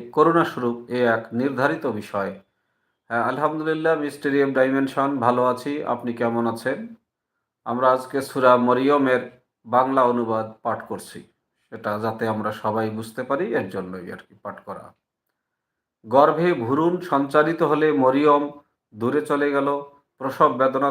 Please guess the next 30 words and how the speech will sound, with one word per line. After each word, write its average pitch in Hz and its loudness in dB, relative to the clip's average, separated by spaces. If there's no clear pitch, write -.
তাকে 127 -2
এক 123 -2
খেজুর 135 2
গাছের 123 2
নিচে 120 -2
আশ্রয় 120 0
দিতে 117 -4
বাধ্য 107 -2
করল। 131 2
কষ্টে 143 -2
আর্তনাদ 160 4
করে 143 -2
সে 135 -2
বলল, 123 0
হায়, 117 4
আমি 156 -2
যদি 202 0
এসব 180 2
কিছু 180 -2
ঘটার 147 4
আগেই 151 2
মারা 156 6
যেতাম, 170 0
মানুষের 143 0
স্মৃতি - -14
থেকে 135 -8
পুরোপুরি 151 -6
মুছে 117 -4
যেতাম। 92 -8
তখন 135 2